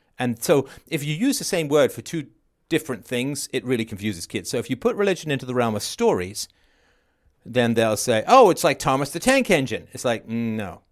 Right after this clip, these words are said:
There are very few wars, none that I can think of, fought over interpretations of Thomas the Tank Engine, <laughs> right? People don't dedicate their children to Thomas the Tank Engine. They don't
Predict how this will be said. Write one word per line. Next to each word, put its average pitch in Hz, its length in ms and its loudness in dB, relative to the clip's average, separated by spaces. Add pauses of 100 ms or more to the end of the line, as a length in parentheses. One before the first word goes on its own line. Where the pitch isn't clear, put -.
(1040)
There 127 160 4
are 117 40 2
very 147 220 2
few 156 240 0
wars, 113 640 2
none 160 240 -2
that 117 120 0
I 165 80 2
can 120 160 -2
think 95 200 -6
of, 90 160 -12
fought 139 360 -2
over 101 420 0 (540)
interpretations 117 800 -2
of 90 80 -18
Thomas 98 320 -2
the 90 60 -12
Tank 101 280 -4
Engine, - 360 -8 (240)
<laughs> - 260 -20
right? 107 220 -4 (1400)
People 113 240 -4
don't 107 480 -2
dedicate 110 480 -2
their 104 140 -4
children 107 440 -2
to 107 120 -8
Thomas 98 340 -6
the - 80 -18
Tank 101 320 -6
Engine. 82 320 -8
They 87 140 -8
don't 87 420 -10